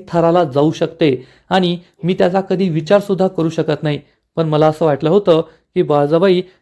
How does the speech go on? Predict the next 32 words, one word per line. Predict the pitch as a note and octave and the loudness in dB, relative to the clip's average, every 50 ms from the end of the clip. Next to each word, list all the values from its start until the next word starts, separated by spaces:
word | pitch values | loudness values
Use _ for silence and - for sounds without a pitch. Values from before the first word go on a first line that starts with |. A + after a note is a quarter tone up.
| _ - | _ -2
एवढं | D3+ D3+ D3+ E3 F#3+ | 0 2 2 2 2
काही | F#3 F#3+ F#3+ | 2 2 0
करणार | F#3+ F#3+ E3+ D#3 D3 D#3 D#3 D3+ D3+ | 0 0 -2 -2 -2 0 -2 -2 -2
नाही, | D3+ D#3 D3 C3 - - _ _ _ _ - | -2 -2 -4 -6 -8 -12 _ _ _ _ -6
माझा | D3 D3 D3+ D3 F#3+ | -4 -2 0 0 -2
तुमच्यावर | F#3 G#3 G3 F#3+ F3 - G#3 G3 | -2 -2 -4 -4 -2 0 0 0
विश्वास | E3 D#3+ D3+ - - D#3+ D#3 - | 0 -2 -2 -2 0 -2 0 -2
होता, | D#3+ D3+ - D3+ C#3 - - - _ _ _ _ - | -2 0 0 0 0 -2 -6 -12 _ _ _ _ 0
पण | F#3 F3 E3 E3+ E3 - - _ _ | 2 2 2 2 -2 -8 -16 _ _
माझा | D#3 D3 C#3+ D3 C3+ E3+ | -4 -2 -2 0 0 0
विश्वास | E3 D#3+ F#3 - - F#3 E3+ E3 E3 E3 - _ _ _ - | 0 0 -2 -4 -2 0 0 0 0 -2 -6 _ _ _ -6
तुम्ही | F3+ F3+ G3 G3 G3 - | -4 -4 -4 -4 -6 -10
फोल | - - F3 E3+ F#3 G3 F3+ | -8 -2 2 4 4 4 2
ठरवला. | - D#3+ D#3 D3 D3 D3+ C3+ B2 - - _ _ _ _ - | 0 -2 -2 0 0 0 -2 -2 -6 -12 _ _ _ _ -4
तुम्ही | G#3+ G3 G3 F#3+ F3+ F3 F3 - _ _ _ - | -4 -2 -2 -2 -4 -6 -8 -14 _ _ _ -6
अतिशय | E3+ E3+ - A3 G#3+ - - A3 A3 G#3+ | -6 -4 -4 -4 -6 -4 0 0 0 0
नीच | F#3 D#3 D3+ E3 G#3 A3 A3 - | 0 -2 0 0 0 0 0 0
आहात, | F#3 E3 D3 D#3+ D3+ C#3+ - - _ _ _ _ | 0 0 0 0 -2 -2 -4 -10 _ _ _ _
तुम्ही | - G#3 G#3 G3 F#3+ F#3 F#3+ _ _ _ _ - | -4 -2 -2 -2 -2 -4 -6 _ _ _ _ -2
काहीही | F3 E3 E3 D#3 D#3 D3+ G3+ A3 | 0 0 0 0 -2 -2 -4 -4
करू | D#3 - E3 E3 F3+ | -2 -2 0 0 0
शकता, | F3 - G#3 G3+ - F3+ E3+ E3 E3+ E3+ - _ _ _ | 0 -4 -6 -4 -2 0 0 0 0 -2 -8 _ _ _
अतिशय | F3+ F3 E3+ G#3 G3 - - G3+ G3+ G3+ | -8 -6 -4 -4 -4 -2 -2 -2 -2 -4
खालच्या | - - D#3+ D#3 D3+ - F#3 F#3 - | -4 -4 -2 -2 0 0 -2 -2 -4
थराला | - D#3 C#3+ D#3 D#3+ E3+ E3 | -6 -6 -2 0 0 0 2
जाऊ | D#3 D#3+ D#3+ | 2 0 0
शकता, | D#3+ - G3 - - F3 D#3+ E3 D#3+ - - _ _ _ _ - | 0 -4 -6 -4 -2 -2 -2 -2 -2 -6 -12 _ _ _ _ 0
हे | F3+ | 0
तुम्ही | F#3 - F#3 F3+ F3+ | 0 0 -2 -2 0
आज | F3+ F#3 F3+ | 0 -2 -2
सिद्ध | F3+ - - F3 D#3 C3+ D#3+ D3+ D3+ | -4 -6 -8 -6 -4 -2 -2 -2 0
केलंय | D#3+ D#3+ D#3 D3 C3+ | 2 2 2 2 0